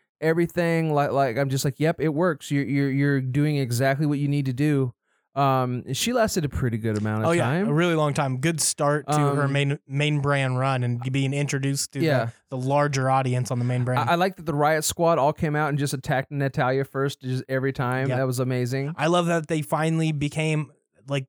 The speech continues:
Speaker 2: the Riot Squad that they've been trying to push.
Speaker 1: <laughs>
Speaker 2: Like, they're not just breaking random things in the back. Like, "We're, we're crazy. Look at us." Like, this
Speaker 1: Yeah.
Speaker 2: time it's, like, using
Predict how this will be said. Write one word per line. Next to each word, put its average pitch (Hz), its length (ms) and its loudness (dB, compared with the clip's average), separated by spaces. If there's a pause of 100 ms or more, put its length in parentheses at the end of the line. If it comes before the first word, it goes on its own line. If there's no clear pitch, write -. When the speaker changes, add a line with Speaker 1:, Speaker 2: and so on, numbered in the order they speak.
(100)
Speaker 2:
the 139 100 -4
Riot 147 400 0
Squad 147 360 2
that 135 100 -4
they've 143 180 0
been 139 300 0 (240)
trying 160 200 0
to 233 120 4
push. 190 300 2
Speaker 1:
<laughs> - 0 -
Speaker 2:
Like, 143 200 0 (220)
they're 165 160 0
not 170 220 0
just 165 160 0
breaking 156 500 0
random 151 320 2
things 151 240 0
in 151 80 2
the 147 100 2
back. 156 220 0
Like, 151 180 0
"We're, 208 340 2 (220)
we're 175 540 0
crazy. 262 560 2
Look 220 220 2
at 240 140 2
us." 240 360 2
Like, 143 180 0
this 170 180 0
Speaker 1:
Yeah. - 40 -6
Speaker 2:
time 170 220 2
it's, 156 160 -2
like, 143 180 -2
using 160 560 2